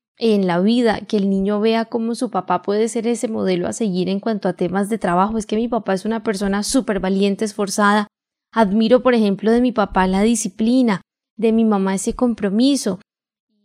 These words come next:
Y también entender y valorar a nuestros hijos, a nuestras hijas con sus cualidades, con sus defectos, pero a la vez que ellos puedan reconocer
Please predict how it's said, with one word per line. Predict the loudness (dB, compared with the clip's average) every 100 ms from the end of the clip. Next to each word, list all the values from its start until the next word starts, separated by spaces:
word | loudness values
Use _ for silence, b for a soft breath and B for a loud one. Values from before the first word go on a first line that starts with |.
| _ _
Y | -4
también | 0 0 2 4 4 2 _ _ _
entender | 0 0 2 2 2 2
y | 2
valorar | 2 2 2 2 2 0 -8
a | -4 0 2
nuestros | 0 -2 -4 -4 0
hijos, | 2 2 -2 -4 _ -4
a | -2
nuestras | -2 -2 -4 -2
hijas | 0 0 0
con | -2
sus | -4 -6
cualidades, | -4 -2 0 2 2 2 0 -4 -12 _ _ _
con | -4 -2
sus | -2 -2 0
defectos, | 0 2 0 0 -4 -8 -8 B B B
pero | 0 2
a | 2
la | 2
vez | 2 0 0 -6
que | -6
ellos | -2 -2 -4
puedan | -6 -4 2 4 2 0
reconocer | 0 2 2 2 -2 -2 -2 -2 2 2 0